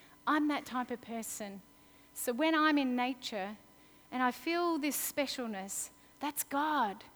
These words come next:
Help me use that time, Lord, to just connect with you." Or whatever it is, it might have been that aha moment. But my challenge to you is to seek out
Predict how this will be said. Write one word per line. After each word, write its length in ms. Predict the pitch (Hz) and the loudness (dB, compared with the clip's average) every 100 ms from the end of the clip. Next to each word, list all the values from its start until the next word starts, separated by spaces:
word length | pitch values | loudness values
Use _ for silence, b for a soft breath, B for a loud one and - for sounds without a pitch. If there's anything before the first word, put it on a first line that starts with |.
| B B B B - - | B B B B -20 -6
Help 180 | - 285 | -2 2
me 60 | 294 | 4
use 300 | 285 277 269 | 2 2 0
that 240 | 262 - | -2 -2
time, 460 | - 269 277 277 262 | -4 0 2 2 2
Lord, 420 | 208 202 196 - - B B B B - - | 0 -4 -8 -14 -20 B B B B -20 -16
to 120 | - | -10
just 320 | 240 247 - - | -6 -6 -6 -10
connect 400 | - 254 240 247 | -6 -4 -4 -4
with 200 | 247 214 | -8 -6
you." 380 | 240 247 214 214 196 - - - - - - - - - - - | -4 -4 -6 -8 -14 -20 -20 -20 -20 -20 -20 -20 -20 -20 -20 -12
Or 120 | 240 254 | 0 2
whatever 560 | 262 285 302 277 262 - | 4 6 6 6 6 2
it 120 | 254 | -2
is, 200 | 294 247 | -2 0
it 60 | |
might 120 | 247 262 | 0 0
have 80 | |
been 180 | 254 247 | 0 -2
that 180 | 247 - | -2 -2
aha 380 | 233 233 233 233 | -2 -2 -2 -4
moment. 600 | 226 226 202 196 - - - B B B B B - - - - - - - - - - - - - - - - - - - - - | -4 -4 -6 -10 -16 -20 -20 B B B B B -20 -20 -20 -20 -20 -20 -20 -20 -18 -16 -16 -20 -20 -20 -20 -20 -20 -20 -20 -20 0
But 180 | 254 226 | 2 4
my 140 | 277 | 2
challenge 460 | 285 311 294 294 285 | 2 2 2 2 0
to 100 | 262 | -4
you 240 | 247 240 | -4 -4
is 240 | 226 240 - | -4 -6 -8
to 280 | - 254 247 | -6 -6 -4
seek 540 | - - 294 285 - - | -6 -4 -2 -2 -4 -6
out 480 | 233 208 208 - | -4 -4 -8 -16